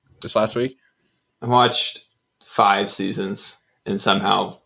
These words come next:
Speaker 2: there's six seasons, right?
Speaker 1: There's six. The last one's divided into two, so it's two separate years. So we'll consider it seven. But yeah, it's pretty much you waited until the last one and stuff.
Speaker 2: Yeah.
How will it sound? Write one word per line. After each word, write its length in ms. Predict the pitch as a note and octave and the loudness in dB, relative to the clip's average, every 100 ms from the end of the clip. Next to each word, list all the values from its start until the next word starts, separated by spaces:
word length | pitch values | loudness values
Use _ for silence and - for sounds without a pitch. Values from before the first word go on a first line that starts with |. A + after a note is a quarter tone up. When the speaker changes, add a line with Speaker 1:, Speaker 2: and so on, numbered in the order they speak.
| _ | _
Speaker 2:
there's 240 | A2 A#2 | 2 4
six 220 | A#2+ A2 | 4 0
seasons, 400 | G#2 G2+ F#2+ G2 | -2 -4 -6 -6
right? 300 | G#2 A2 G#2+ - _ _ _ _ _ _ _ _ _ - | -4 -4 -6 -10 _ _ _ _ _ _ _ _ _ 2
Speaker 1:
There's 200 | C3+ B2+ | 2 4
six. 540 | G#2+ - E3 F#3 - - | 2 4 4 4 -2 0
The 120 | C#3+ | 6
last 200 | D3 E3 | 6 6
one's 160 | G#3 E3+ | 4 2
divided 400 | D3+ C#3 C#3 C3 | 6 6 6 4
into 220 | B2 A2+ | 4 2
two, 500 | - - A2 A#2+ C3+ | 0 0 4 4 2
so 240 | - A#2+ | 2 2
it's 220 | A2+ G#2 - | 4 0 -4
two 240 | - B2 | -2 0
separate 320 | - A#2+ A2 | 4 4 4
years. 280 | G2 G2+ F#2+ | 4 4 2
So 120 | A2 | 2
we'll 80 | G#2+ | 0
consider 400 | G#2+ G#2+ A2 G#2+ | 0 -2 2 2
it 100 | F#2+ | 2
seven. 480 | - G2 F#2+ G2 F#2+ | 2 2 4 2 0
But 260 | F#2+ F#2+ | 2 2
yeah, 360 | F2 F2+ F2 F#2+ - - | 2 2 0 -4 -12 -6
it's 160 | G2 | -6
pretty 200 | - C3+ | 0 2
much 260 | A#2+ G#2+ - | 4 2 2
you 100 | G2 | 0
waited 220 | F#2+ F#2 | 2 2
until 220 | F#2 F#2 | 0 -2
the 60 | F2 | -2
last 360 | F2 F2+ - G#3+ | -2 -4 -6 -8
one 340 | A3+ B2+ F#2 | -8 -8 -12
and 120 | E2+ F2+ | -10 -2
stuff. 180 | A2+ | 4
Speaker 2:
Yeah. 380 | A2 G#2 G#2 - | 6 6 4 -2